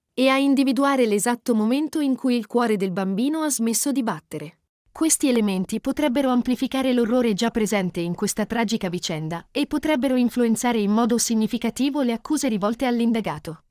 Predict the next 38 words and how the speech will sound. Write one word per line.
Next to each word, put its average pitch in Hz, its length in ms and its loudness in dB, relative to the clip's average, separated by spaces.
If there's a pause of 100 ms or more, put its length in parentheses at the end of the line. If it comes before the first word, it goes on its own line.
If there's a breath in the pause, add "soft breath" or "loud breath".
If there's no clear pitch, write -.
(140)
Al 262 180 2
momento, 220 640 2
non 285 240 2
è 320 80 -2
possibile 180 640 0
stabilire 214 580 0
con 196 220 -2
certezza 220 580 -2
quale 196 300 -2
colpo 240 360 0
abbia 185 280 -2
causato 208 460 -2
la 190 100 0
morte 208 300 -2
di 185 120 -4
Giulia 247 480 0
o 233 140 2
il 226 100 2
numero 247 340 4
totale 233 440 0
di 190 80 -2
coltellate 208 540 0
inflitte. 180 640 -4 (260)
Un'ipotesi 254 720 2
suggerisce 233 640 0
che 202 140 -2
la 196 100 0
giovane 233 400 2
possa 196 300 -2
essere 208 300 0
stata 233 300 -2
colta 208 300 -2
di 185 120 -2
sorpresa 233 520 -2
e 196 100 0
colpita 196 420 -2
alla 180 180 -2
gola, 165 360 -6